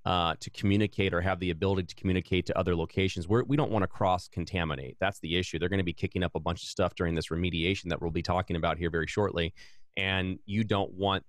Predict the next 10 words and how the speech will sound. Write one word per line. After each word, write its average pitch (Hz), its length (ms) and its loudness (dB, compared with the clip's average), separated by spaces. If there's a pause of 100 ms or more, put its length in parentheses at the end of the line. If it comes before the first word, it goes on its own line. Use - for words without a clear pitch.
(120)
unintended 92 640 0
areas 90 460 0
to - 120 -4
be 87 160 0
contaminated, 78 960 -4 (420)
uh, 78 300 0
from 87 260 -2
that 80 220 0
area. 85 300 2
So, 90 420 2